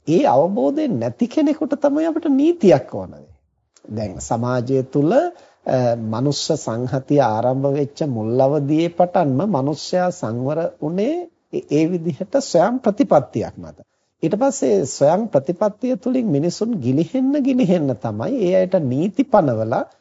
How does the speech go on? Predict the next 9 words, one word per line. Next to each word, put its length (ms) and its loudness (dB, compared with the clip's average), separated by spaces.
රජෙක් 420 0
පත් 220 2
කරන්නට 480 0
ඕන 180 2
වුනේ. 300 -12
දැන් 260 -4
චක්කවර්ති 580 -6
සිංහනාද 560 -8
සූත්‍රය, 460 -12